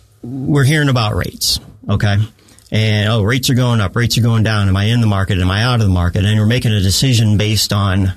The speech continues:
based on rates, which rate doesn't have a large enough effect on the equation to make buying or owning a property a bad decision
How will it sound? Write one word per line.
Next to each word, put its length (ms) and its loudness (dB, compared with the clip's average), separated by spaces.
based 260 0
on 220 0
rates, 420 -2
which 340 -2
rate 240 2
doesn't 240 2
have 340 0
a 160 0
large 340 0
enough 300 0
effect 500 -2
on 500 2
the 180 0
equation 800 0
to 420 2
make 500 0
buying 500 0
or 140 0
owning 520 2
a 60 -4
property 460 0
a 60 2
bad 260 0
decision 600 -2